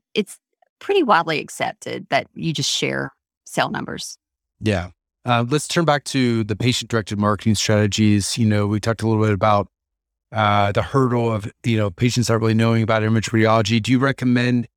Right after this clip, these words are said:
Speaker 2: getting the word about, out, uh, um, with, like, T V appearances, radio ads,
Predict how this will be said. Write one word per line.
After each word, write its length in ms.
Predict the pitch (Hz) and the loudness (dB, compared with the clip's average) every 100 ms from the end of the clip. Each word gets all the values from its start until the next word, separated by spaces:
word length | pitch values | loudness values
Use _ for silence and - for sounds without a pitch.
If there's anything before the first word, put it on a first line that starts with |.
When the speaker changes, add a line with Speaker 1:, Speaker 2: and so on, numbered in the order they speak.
| _ _ - | _ _ -2
Speaker 2:
getting 220 | 127 123 | 0 2
the 80 | 107 | 0
word 340 | 104 117 120 | 0 2 2
about, 260 | 117 117 - - | 0 -2 -4 -2
out, 280 | 113 113 110 - | 0 0 -2 0
uh, 180 | 113 110 | 0 2
um, 540 | 113 110 107 104 117 - | 2 2 2 -2 -6 -8
with, 240 | 117 - | -8 -4
like, 200 | 104 95 | -4 -4
T 160 | - 127 | -2 0
V 140 | 117 | 2
appearances, 880 | 104 - - 143 135 - 131 117 98 | 2 -2 -2 0 0 -2 -4 -4 -2
radio 360 | 113 120 123 117 | 0 4 4 4
ads, 560 | 113 117 113 113 - | 4 4 2 -2 -10